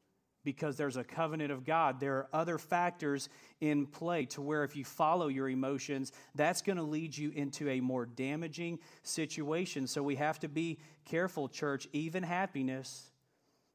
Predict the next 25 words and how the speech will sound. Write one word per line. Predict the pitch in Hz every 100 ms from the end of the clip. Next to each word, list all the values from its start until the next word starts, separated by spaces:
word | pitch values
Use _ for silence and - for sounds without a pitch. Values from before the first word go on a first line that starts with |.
| _ _ _ _ _ -
can | 160 139 135
lead | 147 160
us | 160 165 160 - - - _
astray. | 147 143 - - 165 151 131
We | 151
have | 160
to | 151
be | 135 127
very | 131 151 165
careful | 160 - 180 175 - 131 123 - - -
about | 139 127 135 143 139 - -
our | 131 135 135 135 131 - _ -
emotions. | 135 139 147 143 - 120
So | - 135
here's | 127 143 151
a | 165
principle | - 220 220 180 - 147
for | - 147 143
you. | 143 139 143 143 - -
It's | 131
point | - 175 190
of | 196
truth | - 202 190 -
number | 175 170 147
two, | 139 180 170 180